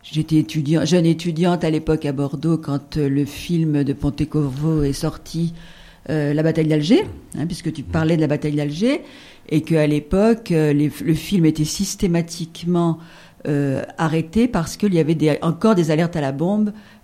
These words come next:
Speaker 1: euh, lancées par l'O A S pour empêcher le film de passer. Donc, euh, ça montre la, et, et, et je pense, j'en parlais avec Léla Chaïd l'autre jour quand elle est venue aussi en France, euh, enfin, euh,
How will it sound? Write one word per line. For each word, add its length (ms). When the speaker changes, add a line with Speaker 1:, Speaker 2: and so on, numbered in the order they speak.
Speaker 1:
euh, 80
lancées 380
par 160
l'O 100
A 100
S 300
pour 220
empêcher 340
le 80
film 280
de 80
passer. 420
Donc, 380
euh, 220
ça 140
montre 320
la, 200
et, 880
et, 240
et 40
je 140
pense, 540
j'en 180
parlais 240
avec 200
Léla 180
Chaïd 340
l'autre 160
jour 140
quand 160
elle 80
est 80
venue 180
aussi 400
en 80
France, 600
euh, 120
enfin, 180
euh, 100